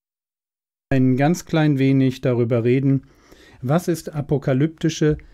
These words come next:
Eschatologie. Fangen wir mit der ersten Definition an. Was ist eine Apokalypse? Verschiedene antike Werke, und das mag jetzt die, die sich noch nie damit beschäftigt haben, ein bisschen überraschen,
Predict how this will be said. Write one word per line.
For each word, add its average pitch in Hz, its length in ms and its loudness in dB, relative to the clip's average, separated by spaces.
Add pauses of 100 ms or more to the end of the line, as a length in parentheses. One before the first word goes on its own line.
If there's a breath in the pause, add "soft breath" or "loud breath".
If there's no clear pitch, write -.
(120)
Eschatologie. 123 960 -2 (680 loud breath)
Fangen 214 360 4
wir 208 320 0
mit 165 400 -2
der 160 180 -2
ersten 180 880 0
Definition 143 880 0
an. 233 420 0 (920 soft breath)
Was 160 200 0
ist 185 180 -2
eine 147 560 0 (320 loud breath)
Apokalypse? 123 1000 -2 (1300 soft breath)
Verschiedene 247 720 0
antike 170 560 -2
Werke, 127 420 -2 (280)
und 131 80 -6
das 147 120 -2
mag 185 240 0
jetzt - 260 -4
die, 190 160 2
die 175 300 0 (160)
sich 147 220 -4
noch 143 100 4
nie 170 160 4
damit 165 280 0
beschäftigt 156 600 -4
haben, 143 240 0
ein 147 80 0
bisschen 190 240 -2
überraschen, 165 500 -2